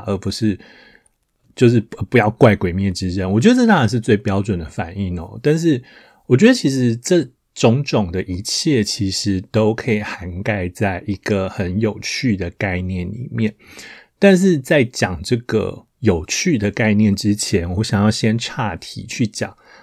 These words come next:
另外一件事情。呃，什么事情？就是我们很多时候会意识到，其实我们常常会以一种，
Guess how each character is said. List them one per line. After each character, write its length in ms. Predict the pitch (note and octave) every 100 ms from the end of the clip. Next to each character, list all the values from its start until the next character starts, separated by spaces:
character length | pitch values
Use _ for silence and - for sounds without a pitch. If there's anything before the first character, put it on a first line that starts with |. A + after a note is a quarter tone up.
| _
另 200 | F#3 E3
外 160 | A#2 G2
一 80 |
件 240 | E2 G2 F#2
事 240 | - F#2+
情。 280 | E2 - - - _ - _ - _ _ _
呃， 260 | A2 G2+ F#2+
什 160 | G#2
么 60 | F#2
事 180 | - B2+
情？ 340 | G#2+ G#2+ - - _
就 140 | - F3
是 460 | - F3 A#2+ - - - _ - _ _ _ _ _ _ _ _ _ _ _ _
我 180 | - A#2
们 200 | G#2+ G#2+
很 300 | - - F#2+
多 180 | C#3+ G#3
时 220 | - G#2+
候 220 | G2 A#2
会 160 | A2+ A2+
意 160 | A#2
识 260 | G#2+ - G#2+
到， 380 | G2 G#2+ E2+ - _ _ _ _ -
其 320 | - - D#3
实 280 | - C#3 C3
我 180 | A#2+
们 180 | F2+ F2+
常 280 | G#2 G#2 B2
常 400 | B2 - G2+ F#2+
会 300 | - D3+ C3
以 340 | G2 A2 B2
一 40 | A#2+
种， 400 | - G#2 F#2